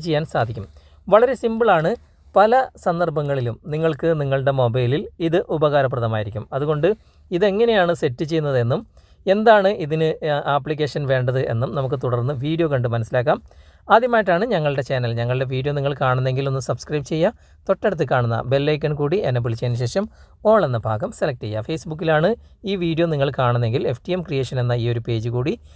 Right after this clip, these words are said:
നിങ്ങൾ ഫോളോ ചെയ്യാൻ മറക്കരുത്. നമുക്ക് പെട്ടെന്ന് തന്നെ ഇതെങ്ങനെയാണ് ചെയ്യുന്നതെന്ന് നമുക്ക് നോക്കാം. അതിനായിട്ട് നമുക്ക് വളരെ ചെറിയൊരു ആപ്ലിക്കേഷൻ ഇൻസ്റ്റാൾ ചെയ്യേണ്ടതായിട്ടുണ്ട്.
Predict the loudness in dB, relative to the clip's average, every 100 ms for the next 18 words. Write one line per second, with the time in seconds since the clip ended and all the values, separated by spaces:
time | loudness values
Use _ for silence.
0 | -20 -4 0 2 0 2 2 2 0 -2
1 | 0 -2 -2 -6 -8 -8 -4 -4 -2 -2
2 | 0 0 2 2 -2 -4 -18 -8 0 2
3 | 2 2 2 0 -2 -2 -2 -2 -2 -2
4 | -2 -2 -2 -2 -4 _ -20 _ _ -10
5 | 2 4 4 2 2 0 0 2 4 4
6 | 4 0 -2 -2 0 0 0 0 -2 -4
7 | -4 -6 -6 -6 -2 -4 -2 -4 0 0
8 | 0 0